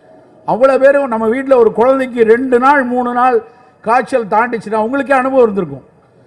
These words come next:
ரெண்டு நாள், மூணு நாள் தாண்டி காய்ச்சல் இருந்து கொஞ்சம் குத்திருமல் வந்துருச்சுன்னா பதறி துடித்திருக்க மாட்டோமா இல்லையா?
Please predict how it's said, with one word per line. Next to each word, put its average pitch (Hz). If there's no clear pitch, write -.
ரெண்டு 254
நாள், 285
மூணு 254
நாள் 262
தாண்டி 247
காய்ச்சல் 214
இருந்து 190
கொஞ்சம் 254
குத்திருமல் 254
வந்துருச்சுன்னா 208
பதறி 262
துடித்திருக்க 240
மாட்டோமா 226
இல்லையா? 175